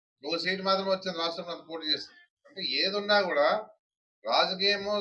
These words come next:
సినిమాకి చాలా తేడా ఉంది. రాజకీయాల్లో ఉన్న రాజకీయాల్లో ఉండాలి. సినిమా యాక్షన్, రాజకీయాలు సినిమా యాక్షన్ చేస్తే వస్తుందా? అది రాదు. రా-, రా-, సినిమా యాక్టర్లు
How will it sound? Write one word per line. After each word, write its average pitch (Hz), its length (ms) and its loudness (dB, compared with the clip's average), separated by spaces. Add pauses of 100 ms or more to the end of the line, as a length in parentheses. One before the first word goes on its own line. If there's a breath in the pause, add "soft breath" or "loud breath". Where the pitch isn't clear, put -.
సినిమాకి 196 540 -2
చాలా 185 340 2
తేడా 190 360 4
ఉంది. 175 260 -4 (960)
రాజకీయాల్లో 185 600 2
ఉన్న 196 140 2
రాజకీయాల్లో 180 560 2
ఉండాలి. 180 320 0
సినిమా 185 300 -2
యాక్షన్, 180 320 0
రాజకీయాలు 175 460 0
సినిమా 180 220 -4
యాక్షన్ 180 300 -4
చేస్తే 180 180 -6
వస్తుందా? 156 340 -6
అది - 140 -2
రాదు. 156 240 -2 (840)
రా-, 160 260 0
రా-, 170 240 0
సినిమా 185 260 -4
యాక్టర్లు 190 320 0